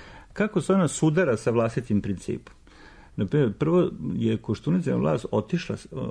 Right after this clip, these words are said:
otišla sa scene zato što se sudarila sa pitanjem Kosova. Znači, to imate, imate onaj miting dve hiljade osme godine kad oni pokušavaju da čak paljenjem ambasada naprave rez koji će da okrene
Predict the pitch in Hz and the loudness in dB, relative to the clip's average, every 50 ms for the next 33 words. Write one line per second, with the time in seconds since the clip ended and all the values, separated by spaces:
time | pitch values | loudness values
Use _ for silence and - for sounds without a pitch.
0 | - - - 113 - - 160 151 - 135 - - 104 - - - 135 156 196 214 | -6 -6 -6 -4 -4 -4 -4 -4 -6 -8 -8 -10 -12 -10 -6 -4 0 2 2 4
1 | 214 165 151 170 165 175 - - - 143 120 - - 147 139 151 147 143 120 113 | 2 2 0 -2 -4 -6 -8 -10 -10 -10 -8 -6 -4 -2 -2 0 0 0 0 -2
2 | - 127 104 - 113 110 - 117 104 98 - 95 - - - - - - - - | -2 -4 -4 -4 -6 -4 -2 -2 -2 -2 -4 -6 -8 -8 -10 -14 -16 -16 -16 -18
3 | - - - - - 143 - - - 139 131 127 127 123 117 - 123 - - 127 | -20 -20 -18 -16 -16 -16 -16 -12 -8 -6 -4 -4 -4 -4 -6 -6 -6 -6 -6 -6
4 | 123 120 113 - 123 120 117 113 110 113 117 110 - - 113 107 104 107 107 110 | -6 -6 -4 -4 -2 0 2 4 4 4 4 2 0 0 -2 0 0 0 -2 -2
5 | 110 107 98 113 - 117 117 117 113 117 117 117 - 120 120 120 113 110 - - | -2 -2 -4 -4 -4 -4 -2 -2 -2 -2 -2 -2 -2 0 0 0 0 -2 -4 -8
6 | - 113 - - 120 120 120 117 117 117 - - - - - - - - - 117 | -8 -6 -4 -2 -2 0 0 -2 -2 -4 -8 -14 -20 -20 -20 -20 -14 -6 -2 -2
7 | 110 - - 120 117 - - - - 110 113 117 117 117 110 110 107 107 110 110 | -2 0 -2 -4 -4 -4 -8 -6 -4 -2 0 2 2 2 4 4 4 4 4 2
8 | 104 107 107 - - - 107 110 113 104 107 107 104 104 101 104 - - 110 101 | 2 0 0 -2 -2 -2 0 0 0 0 0 0 0 0 0 -2 -2 -2 0 2
9 | 107 107 104 104 107 107 107 104 98 - - - 104 104 104 101 - - 104 95 | 2 2 2 2 4 4 4 2 0 -4 -2 0 0 0 0 0 -2 -2 0 0
10 | 107 107 107 107 - - - - - - - 107 - - - 123 110 107 107 104 | 0 2 2 0 0 -2 -6 -10 -6 -2 -2 -2 -2 0 0 2 2 4 4 2
11 | 101 | 0